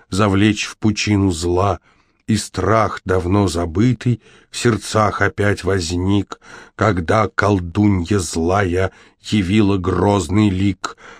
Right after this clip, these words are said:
Вернулась чародейка, а вслед за ней беда, и не видать уж больше нам счастья никогда". Матушка Гусыня закрыла глаза —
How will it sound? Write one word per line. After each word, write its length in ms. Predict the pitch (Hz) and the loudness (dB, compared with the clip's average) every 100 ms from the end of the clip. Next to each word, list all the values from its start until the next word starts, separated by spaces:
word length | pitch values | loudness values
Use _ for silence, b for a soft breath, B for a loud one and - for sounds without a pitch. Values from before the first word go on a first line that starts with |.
| B | B
Вернулась 840 | 90 117 117 120 139 131 127 - - | 0 2 4 4 4 4 2 -2 -4
чародейка, 960 | - 117 117 87 110 104 - 98 95 B B B | 0 0 0 0 2 2 0 -2 -4 B B B
а 140 | 98 | -2
вслед 400 | 98 - 95 92 | 0 -2 0 0
за 160 | 90 95 | 0 2
ней 260 | 104 135 | 2 2
беда, 560 | 107 85 113 101 95 85 - _ _ - | 0 0 0 0 0 -2 -8 _ _ -2
и 100 | 104 | 2
не 100 | 98 | 2
видать 480 | 92 82 135 131 | 0 0 -2 -2
уж 200 | 104 90 | -4 -4
больше 640 | 82 80 95 95 - 90 87 b b - | -4 -2 0 0 -2 -4 -4 b b -4
нам 220 | 95 82 | -2 -2
счастья 720 | - - 76 - - - - b b | -4 -4 -4 -6 -8 -6 -6 b b
никогда". 720 | 90 87 - 82 69 - 78 - _ _ _ _ - | -4 -2 -2 -6 -4 -4 -4 -6 _ _ _ _ 0
Матушка 460 | 107 107 - - | 0 0 -6 -6
Гусыня 460 | 90 90 - 101 95 | -4 -4 0 0 0
закрыла 420 | 92 - 110 104 | -2 0 2 2
глаза — 580 | 95 95 85 90 123 | 2 0 0 0 0